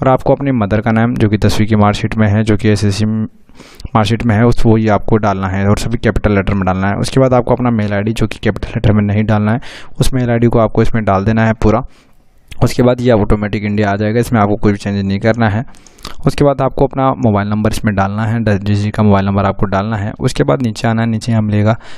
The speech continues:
select your secret question। ये सीक्रेट क्वेश्चन बहुत इंपॉर्टेंट है, क्योंकि जब भी आपका सिलेक्शन हो जाएगा कोई भी, तो उसमें आपसे ये क्वेश्चन पूछा जाएगा, क्योंकि आप ही इसके, मतलब आपने ही फॉर्म भरा है, आपके लिए ये क्वेश्चन रहेगा। तो आप इसमें से कोई भी ऑप्शन आप सिलेक्ट करते हैं, you are born, कहाँ आपने बॉर्न हुए,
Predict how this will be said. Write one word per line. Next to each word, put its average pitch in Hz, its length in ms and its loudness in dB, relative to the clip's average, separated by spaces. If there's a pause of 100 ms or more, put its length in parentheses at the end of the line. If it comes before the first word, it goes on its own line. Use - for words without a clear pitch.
(100)
select 135 320 0
your 123 220 4
secret 110 440 0
question। 98 340 -2
ये 120 180 4
सीक्रेट 123 300 2
क्वेश्चन - 280 0
बहुत 104 200 2
इंपॉर्टेंट 110 460 0
है, 117 140 0
क्योंकि 110 220 0
जब 104 160 0
भी 110 100 0
आपका 107 200 2
सिलेक्शन 107 340 -2
हो 104 100 4
जाएगा 107 300 2
कोई 107 220 4
भी, 110 160 -2 (440)
तो - 60 2
उसमें 139 260 2
आपसे 131 220 2
ये 139 60 4
क्वेश्चन 131 220 2
पूछा 120 300 0
जाएगा, 113 360 2
क्योंकि 110 300 0
आप 101 260 0
ही 117 120 2
इसके, 113 420 0 (100)
मतलब 107 300 0
आपने 101 260 0
ही 120 60 0
फॉर्म 110 220 0
भरा 104 160 2
है, 110 140 0
आपके 110 300 -2
लिए 107 160 0
ये 104 360 -2
क्वेश्चन 117 320 -2
रहेगा। 110 280 2 (300)
तो - 180 0
आप 131 60 4
इसमें 135 180 -2
से 139 60 0
कोई 117 200 4
भी 123 100 2
ऑप्शन 120 280 4
आप 113 100 -2
सिलेक्ट 110 300 0
करते 113 240 0
हैं, 117 60 2
you 110 160 4
are 107 120 2
born, 104 380 0
कहाँ 98 200 0
आपने 107 200 0
बॉर्न 104 280 2
हुए, 104 260 0